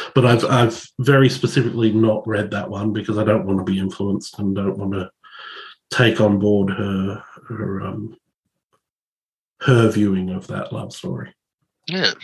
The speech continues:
Speaker 2: Um, well, is that something that you, um, uh, so h-, is that something that, that worries you,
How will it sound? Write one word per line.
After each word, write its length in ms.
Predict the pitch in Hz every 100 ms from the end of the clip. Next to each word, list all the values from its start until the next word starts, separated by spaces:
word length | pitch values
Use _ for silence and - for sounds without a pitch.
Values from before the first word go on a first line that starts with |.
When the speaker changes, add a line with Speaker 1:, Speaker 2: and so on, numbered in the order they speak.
| - - - - - -
Speaker 2:
Um, 340 | 131 135 131 135 _ _ _ _ _ _ 180
well, 140 | 170
is 120 | 170
that 180 | 165 156
something 300 | - 143 131
that 120 | 131
you, 640 | 127 120 117 117 117 117 123 _ _ _ _
um, 560 | 110 107 107 104 104 95 _ _ _ _ _ _ _ _ _ _ _ _ _ _ _ _ -
uh, 80 | 170
so 200 | - - 147
h-, 260 | - - - 123 -
is 160 | 127
that 160 | 147 -
something 240 | 120 131
that, 140 | 120 117 _
that 220 | 120 -
worries 360 | 113 110 110 110
you, 540 | 110 107 107 107 104